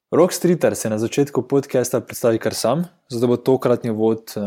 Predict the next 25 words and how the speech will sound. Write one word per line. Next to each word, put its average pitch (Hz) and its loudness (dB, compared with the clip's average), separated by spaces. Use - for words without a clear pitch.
zelo 107 -2
kratek. 101 -4
Povedal 139 4
bom 135 0
le, 131 6
da 123 4
sva 110 -2
pogledala 127 2
v 113 -2
zakulisje 120 0
podjetniških 123 -2
tem, 127 -2
kot 117 -8
so - -8
na 110 -2
primer, 110 -2
em, 104 -6
ali 117 -2
se 117 -2
podjetništva 113 -2
da 107 0
naučiti, 107 -4
kdaj 113 6
se 147 -2
splača, 143 0